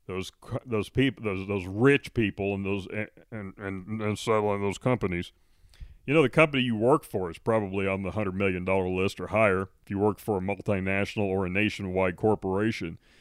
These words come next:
Do you honestly think that twenty percent haircut isn't gonna trickle down to you with a quickness?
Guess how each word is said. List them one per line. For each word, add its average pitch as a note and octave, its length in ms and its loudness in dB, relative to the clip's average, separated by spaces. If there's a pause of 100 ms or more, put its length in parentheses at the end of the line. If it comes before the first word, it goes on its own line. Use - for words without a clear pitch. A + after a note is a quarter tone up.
(140)
Do A2+ 80 0
you A2+ 80 6
honestly B2+ 320 4
think B2+ 300 0
that G#2+ 200 0
twenty A#2+ 280 0
percent - 380 -4
haircut A2+ 600 -2
isn't A2 300 -6
gonna G2+ 180 -4
trickle A2+ 320 -4
down A2 260 0
to G2 80 -6
you G#2 360 -2 (880)
with A2+ 180 0
a E2+ 140 0
quickness? D3 840 0